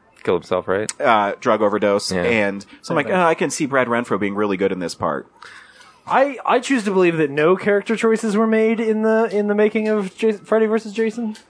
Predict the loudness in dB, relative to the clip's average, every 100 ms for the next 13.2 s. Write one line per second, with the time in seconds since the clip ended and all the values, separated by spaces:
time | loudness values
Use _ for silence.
0 | 0 4 4 4 2 2 2 2 0 4
1 | 4 4 2 4 4 2 0 -6 _ _
2 | _ _ _ 0 2 -2 -4 2 2 2
3 | 2 2 2 -4 -10 _ _ _ _ _
4 | _ _ _ _ _ _ _ -2 0 0
5 | -8 -14 2 6 6 4 2 2 4 2
6 | 0 -6 _ _ _ _ -20 -20 _ -4
7 | -2 0 -2 0 -2 0 0 2 2 4
8 | 2 0 0 2 0 -2 -8 -20 _ _
9 | _ _ _ _ _ _ -6 -4 -4 -4
10 | -8 -14 _ -4 0 0 -2 -6 _ -2
11 | 2 4 4 4 2 2 2 4 4 2
12 | 2 0 2 0 0 -4 -2 -2 -2 -2
13 | -2 -6